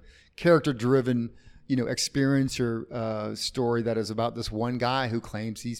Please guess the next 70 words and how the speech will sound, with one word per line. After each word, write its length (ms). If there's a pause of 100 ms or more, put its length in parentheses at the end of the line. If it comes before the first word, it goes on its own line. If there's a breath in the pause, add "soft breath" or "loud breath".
was 160
visited 500
as 320
a 60
kid 500
with 140
a, 180
with 140
an 80
alien. 400
Now 160
he's 140
gonna 120
go 120
back 240
and 100
reunite 400
with 100
him 120
now 180
he's 140
an 120
adult. 440
So, 340 (580 loud breath)
um, 220
I 60
just 160
thought 140
that 80
was 120
a 60
compelling 560
story, 460
and, 260
and 120
I 60
think 180
it 120
speaks 320
to 120
a 40
lot, 220
I 20
think, 200
what 280 (320)
a 80
lot 220
of 100
us 160
feel, 280
that 120
we're 160 (360 soft breath)
sort 280
of 80
outsiders 840
and 100
we're 80
looking 260
for 120
some 200
grander 320
purpose 400
in 80
our 120
life, 380
and 80
that 100
was 120
sort 180
of 140